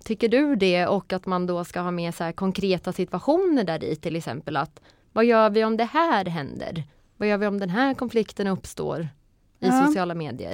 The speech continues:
Speaker 2: Jag har dålig koll på offentlig sektor, får jag
Speaker 1: Mm.
Speaker 2: erkänna. Jag jobbar egentligen bara med privata bolag. Men som alltid, så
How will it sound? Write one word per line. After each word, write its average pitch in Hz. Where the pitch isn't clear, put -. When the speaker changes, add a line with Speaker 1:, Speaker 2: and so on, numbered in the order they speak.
Speaker 2:
Jag 277
har 302
dålig 302
koll 233
på -
offentlig 208
sektor, 220
får 233
jag -
Speaker 1:
Mm. 196
Speaker 2:
erkänna. 202
Jag 220
jobbar 208
egentligen 208
bara 202
med 202
privata 214
bolag. 214
Men 240
som 247
alltid, 254
så 214